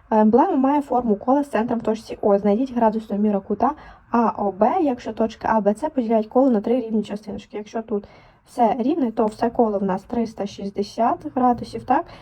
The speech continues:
Нам з вами треба знайти А О Б, це центральний кут, тож триста шістдесят на три, а, це буде сто двадцять, ваша відповідь сто двадцять градусів. Наступне. Укажіть число, яке задовільняє систему нерівностей. Дивіться, у вас проміжок від мінус трьох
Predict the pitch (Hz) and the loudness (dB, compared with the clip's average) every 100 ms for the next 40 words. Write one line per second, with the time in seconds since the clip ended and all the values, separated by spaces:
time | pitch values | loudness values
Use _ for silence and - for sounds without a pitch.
0 | - - 254 240 214 190 190 208 196 196 | -14 0 2 4 2 0 -2 -2 -2 -2
1 | 196 185 202 - 226 226 226 226 302 339 | -2 -4 -4 0 2 4 2 2 2 2
2 | 330 - 196 196 202 214 208 214 214 277 | -4 -8 -8 -6 -6 2 2 2 0 2
3 | 294 285 220 220 220 220 208 214 196 208 | 2 2 -6 -4 -6 -4 -10 -8 -8 -6
4 | 208 202 208 202 226 330 - - - - | -6 -6 -4 -4 -2 -2 -4 -20 -16 2
5 | 220 208 208 320 233 254 240 - 226 247 | 4 4 2 -2 2 4 2 2 0 0
6 | 214 196 190 208 208 202 208 190 202 214 | 2 2 2 -2 -4 -2 -2 -6 -8 -6
7 | 240 226 - 202 202 196 202 202 - 185 | -6 -6 -4 -4 -2 -4 -6 -12 -8 -8
8 | 202 - 269 285 - 196 214 220 - - | -8 -6 -4 -4 -6 -12 -12 -14 -18 -20
9 | - 269 254 294 - 254 269 302 262 254 | -14 2 2 2 -2 -6 2 4 4 4
10 | 240 233 233 240 220 208 202 220 254 - | 4 6 4 6 2 0 0 0 -2 -6
11 | - - 214 208 202 208 208 202 180 - | -8 -2 0 2 0 0 -2 -2 -6 -10
12 | 196 202 208 208 196 202 - 214 190 208 | -4 -2 -2 -2 -2 -2 -4 -2 -2 -4
13 | 202 202 208 202 202 196 - 220 | -8 -8 -4 -2 -2 -6 -6 -6